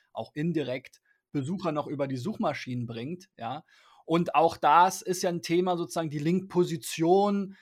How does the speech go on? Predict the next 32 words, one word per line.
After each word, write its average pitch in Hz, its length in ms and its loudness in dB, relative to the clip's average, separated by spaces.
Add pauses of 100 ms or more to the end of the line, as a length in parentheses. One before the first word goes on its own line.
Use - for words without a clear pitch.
(180)
der 151 120 2
Linktext, 190 920 -2
ja. 180 380 2 (240)
Irgendwie 185 680 0
aus 175 240 2
seo-Sicht 190 540 -2
versucht 180 380 -4
man, 180 120 -2
den 175 120 0
Link 190 260 -4
doch 185 220 0
immer 196 260 0
so 170 120 -2
unauffällig 202 720 0
wie 190 80 0
möglich 190 340 -4
zu 190 100 -12
gestalten, 185 440 -2
damit's 175 320 -4
nicht 170 200 -6
auffällt. - 420 -2 (440)
Aus 160 560 -2 (200)
Marketing-Sicht 196 1040 -2
sollte 180 280 0
man 180 160 0
aber 170 180 -2
ja 156 180 -2
eigentlich 170 340 -4
darauf 160 340 -2
achten, 151 280 -6
dass 156 180 -6
der 151 340 -2